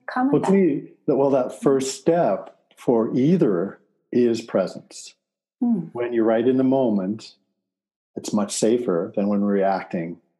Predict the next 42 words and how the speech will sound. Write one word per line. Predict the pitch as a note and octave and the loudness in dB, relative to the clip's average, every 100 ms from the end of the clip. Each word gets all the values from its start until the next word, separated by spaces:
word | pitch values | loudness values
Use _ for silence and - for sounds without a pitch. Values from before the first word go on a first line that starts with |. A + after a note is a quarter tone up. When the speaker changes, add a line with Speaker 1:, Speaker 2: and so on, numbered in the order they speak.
| _ | _
Speaker 2:
from | F2+ | -6
the | F#2+ | -4
past | - F2 F2 - | -2 -2 -2 -6
or | E2+ | -10
the | E2+ | -6
fear | F#2 E2 | -4 -4
of | |
the | - | -2
future. | B2+ A#2+ F2+ D#2+ | 0 0 -2 -4
So | G2 D#2 - - _ | -4 -6 -8 -20 _
the | A#2 | 0
more | B2 C3 | 2 2
we | B2+ | 2
can | A#2 | 2
be | A2 | 0
present, | G#2+ D#3 D#3 C3 G2+ - | 0 0 0 0 -4 -2
the | A2 | -2
more | A2 A2 | 0 0
we | G#2+ G#2 | 0 -2
come | - A2 | -4 -2
into | B2 A#2+ | 0 0
that | F#2+ - | -2 -4
safe | - A2 F#2+ - G#2 | -4 -2 -2 -4 -4
masculine | F#2+ F2 - F2+ E2+ | -4 -4 -8 -8 -8
or | F2 | -4
feminine, | B2+ A#2 F#2+ E2 - - - | -2 0 -2 -4 -12 -16 -4
because | G#3+ A2+ | 0 0
Speaker 1:
Mm-hmm. | A#2 | 0
Speaker 2:
that | G#2 | 0
allows | G#2+ C3 D#3 C#3+ A#2+ | 0 2 2 0 -2
us | - | -2
then | G#2 G2 | -2 0
to | F#2+ - _ | -4 -8 _
start | - A2 F#2+ | -6 -2 0
relating | G#2+ G#2 G2 G2 | 0 0 -2 -4
to | F2+ G2+ | -4 -6
ourselves | G2+ - C3 C#3 C3+ A2+ | -6 -4 -2 0 0 -2
in | G#2 | -4
a | F#2+ | -4
whole | - D#3+ F3+ F3+ G#2 | -4 0 0 0 -2
way. | G#2+ - - - _ _ _ _ _ | -2 -6 -10 -18 _ _ _ _ _
Now, | A#2+ A#2+ A#2 A2 G#2 | 0 2 2 -2 -6